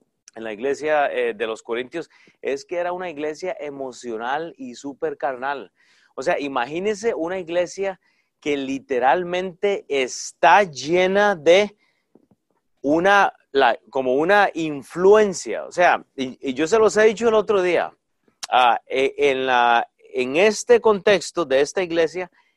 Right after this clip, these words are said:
esta iglesia era como que tuvieran el I seventy. O sea, como que uno ponga una iglesia en el I seventy aquí, ¿verdad? O sea,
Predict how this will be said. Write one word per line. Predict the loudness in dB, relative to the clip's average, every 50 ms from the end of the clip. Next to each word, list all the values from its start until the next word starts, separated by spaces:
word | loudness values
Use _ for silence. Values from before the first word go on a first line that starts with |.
| _ _ _ _ _ _ _ _ _ _ _ _ _
esta | 0 2 2 2 2 0 -2 -2
iglesia | 0 0 0 -2 0 0 -2 0
era | 0 -2 -2
como | -4 -6 -6 -6 -6
que | -6 -6
tuvieran | -6 -8 -6 -4 -4 -4 -4 -4 -4
el | -4 -4 -4
I | -4 -8
seventy. | -8 -6 -4 -4 -4 -4 -6 -10 -12 -16 -18 _ _ _ _ _
O | -18 -6 0
sea, | 0 2 2
como | 0 -2 -8 -8 -10
que | -8 -8
uno | -8 -6
ponga | -4 -4 -4 -2 0 -2
una | -2 -2 -2 -4
iglesia | -2 -2 -2 -2 -2 -4 -4
en | 0
el | 0 2 2 0
I | 0
seventy | -2 -2 -2 -2 -2 -4 -8
aquí, | -10 -10 _ -8
¿verdad? | -4 -2 -2 -2
O | -2
sea, | -2 -4 -4